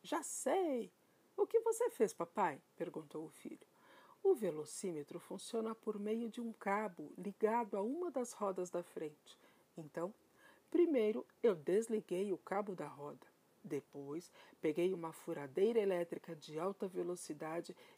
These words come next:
e a conectei à extremidade do cabo, de tal modo que, quando a furadeira girava,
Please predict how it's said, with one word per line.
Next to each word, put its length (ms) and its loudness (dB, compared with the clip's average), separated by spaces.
e 80 4
a 60 2
conectei 680 2
à 40 10
extremidade 760 2
do 100 -4
cabo, 460 -8
de 160 -10
tal 380 2
modo 440 0
que, 200 -10
quando 240 6
a 60 2
furadeira 600 4
girava, 560 -2